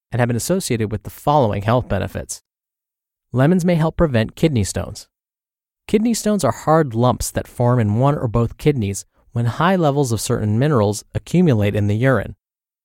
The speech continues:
A plant compound in lemons called citric acid may help prevent kidney stones. Citric acid does this by binding to calcium oxalate crystals and inhibiting crystal growth. Lemons have the highest amount of this natural kidney stone inhibitor of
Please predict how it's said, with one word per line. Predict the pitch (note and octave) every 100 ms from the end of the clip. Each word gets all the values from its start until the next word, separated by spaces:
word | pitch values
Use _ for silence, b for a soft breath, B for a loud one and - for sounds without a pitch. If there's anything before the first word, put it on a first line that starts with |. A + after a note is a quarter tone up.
| _
A | -
plant | - A3 C#4 -
compound | C#3 B2+ A#2+ B2 A2+
in | G#2+
lemons | A#2 E3 A2 G#2
called | G#2+ G#2+
citric | - C#3 - G#2
acid | A#2+ C#3+ - G#2+ -
may | A2+ C#3 G3
help | D3 B2 -
prevent | G#2 G#2+ G2+
kidney | - D#3 G#2
stones. | - - - - _ _ _ _ _
Citric | - A#3+ C#4+ -
acid | B2+ B2+ A#2+
does | A#2 A#2
this | G#2+ G2+
by | G#2
binding | G2 B2 E3 F#3+
to | D3+
calcium | - C3+ D3 - D#3+
oxalate | A2 A2+ - A2+ A2
crystals | - F3+ - F2+ - - -
and | G#2+ G#2
inhibiting | G2+ E3+ E3+ G#2+ G2+ -
crystal | - G2 G2+
growth. | F#2+ A#2+ C3+ - - _ _ _ _ _ _ B2+
Lemons | C#3+ G3+ G3+
have | C#3
the | B2
highest | - E3+ F3+ D#3+
amount | D3+ C#3 C3
of | A2
this | G#2+
natural | A2 A#2 - D3
kidney | - - C3+
stone | C3 - A#2 A2+
inhibitor | G#2+ B2 A#2+ G2+ G2+
of | A#2